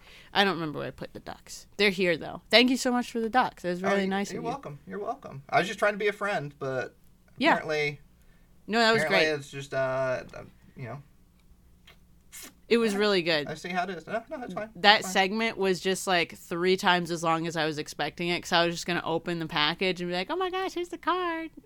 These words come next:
Speaker 1: But then it was a
Speaker 2: Did you
Speaker 1: whole adventure. It was like going to Dave and Buster's.
Speaker 2: We've been friends for a while now, right?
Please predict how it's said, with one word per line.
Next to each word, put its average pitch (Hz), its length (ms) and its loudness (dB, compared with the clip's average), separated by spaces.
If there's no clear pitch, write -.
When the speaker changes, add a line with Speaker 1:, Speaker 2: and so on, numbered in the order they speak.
Speaker 1:
But 196 160 -2
then 165 360 0
it 208 80 4
was 233 180 4
a 233 180 6
Speaker 2:
Did 165 120 0
you - 60 4
Speaker 1:
whole 226 200 4
adventure. 202 720 -4
It 180 80 0
was 220 140 6
like 226 120 4
going 226 200 4
to 214 80 2
Dave 202 200 4
and 196 140 -4
Buster's. - 560 -4
Speaker 2:
We've 175 120 -10
been 208 120 -2
friends 139 300 0
for 110 120 -6
a 104 60 -6
while 95 320 0
now, 76 320 -8
right? 101 360 -4